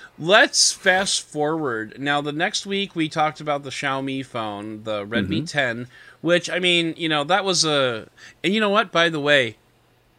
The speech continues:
Speaker 1: I've been podcasting for, what, seven years now, something like that. I've, I've, you know,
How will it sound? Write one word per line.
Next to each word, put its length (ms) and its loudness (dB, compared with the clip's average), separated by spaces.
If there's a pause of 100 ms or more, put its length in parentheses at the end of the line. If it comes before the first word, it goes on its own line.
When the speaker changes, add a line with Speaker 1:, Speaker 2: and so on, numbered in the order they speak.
(140)
Speaker 1:
I've 200 4
been 160 0
podcasting 840 0
for, 640 -4 (300)
what, 320 -2 (480)
seven 480 -4
years 400 -4
now, 320 -6
something 360 -4
like 280 -6
that. 280 2
I've, 220 -2 (320)
I've, 340 2 (160)
you 120 -2
know, 380 -4